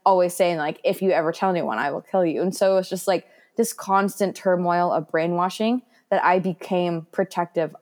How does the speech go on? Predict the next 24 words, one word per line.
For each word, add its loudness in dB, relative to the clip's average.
of -4
my 0
abuser, -2
you 0
know? 0
And 2
so 4
I 2
faked -2
it 2
so 2
well 4
that 2
I 4
didn't, 0
I 4
was 2
more 2
worried 2
about 0
and 0
more 2
proactive 2
about 2